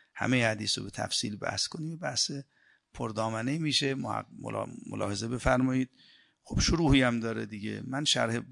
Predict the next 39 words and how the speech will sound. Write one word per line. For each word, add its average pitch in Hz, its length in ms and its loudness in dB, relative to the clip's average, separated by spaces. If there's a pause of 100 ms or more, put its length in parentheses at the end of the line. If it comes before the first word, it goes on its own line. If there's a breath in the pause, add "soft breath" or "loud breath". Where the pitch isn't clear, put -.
(100)
مستقل 139 580 2
بر 120 140 2
این 131 140 0
حدیث 117 340 0
ندیدم، 107 380 -4
اما 110 120 -2
همه 120 160 -4
کسانی 107 420 -4
که - 100 -12
کافی - 340 -6
رو 95 60 -4
شرح 95 320 -2
کردن 127 560 -4 (640)
به 113 100 -2
تفصیل 120 600 6
به 104 120 0
شرح 98 320 0
این 104 160 -8
حدیث 101 360 -4
پرداختن، 135 760 -6 (560 soft breath)
مگر 170 240 0
کسانی 139 440 0
که 147 280 -4
شرحشون 135 680 0 (420)
به 113 80 -4
اینجا 113 280 0
نرسیده، 107 800 4 (560)
مثل 107 280 -6
من 104 160 -4
ملا 98 240 -6
صدرا 107 340 -2
که 113 120 -6
اصلاً 104 240 -4
تو - 120 -10
اینجا 101 200 -8
رو 101 120 -6
شرح 95 280 -2
ندارن، 104 600 -6 (840 loud breath)
ولی 151 540 4